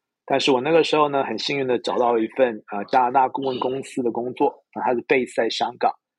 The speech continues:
那它是一个 spe-，它是一个蛮 niche 的一个 consulting，它是 focus 在就是专门运动品牌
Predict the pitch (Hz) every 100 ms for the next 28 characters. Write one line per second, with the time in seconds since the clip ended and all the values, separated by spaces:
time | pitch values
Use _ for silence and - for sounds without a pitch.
0 | _ _ 113 139 - 143 147 123 - 117
1 | - - 160 208 208 139 120 123 151 196
2 | - - 120 127 104 98 120 139 123 120
3 | _ _ _ _ - 143 131 - 170 175
4 | 135 113 143 123 123 131 143 131 123 147
5 | 139 131 117 - - 85 - 87 90